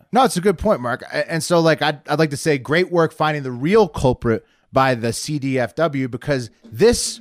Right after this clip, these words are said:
one poor male black bear who's five hundred pounds plus basically almost got fat shamed to death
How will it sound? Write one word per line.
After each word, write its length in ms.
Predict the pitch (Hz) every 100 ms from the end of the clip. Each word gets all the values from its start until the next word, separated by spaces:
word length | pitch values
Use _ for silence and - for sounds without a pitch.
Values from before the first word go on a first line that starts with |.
| -
one 280 | 151 190 175
poor 440 | - 175 165 151
male 480 | 123 147 147 143 -
black 360 | 123 147 135 -
bear 240 | 147 131
who's 220 | 131 113 _ _
five 280 | - 147 127
hundred 340 | 135 120 107
pounds 320 | 131 131 117
plus 420 | - 165 143 117 - - _
basically 420 | 160 196 170 170 165
almost 300 | 156 139 -
got 220 | 127 -
fat 340 | - 160 143
shamed 320 | - 123 104 104
to 60 |
death 460 | 87 127 92 -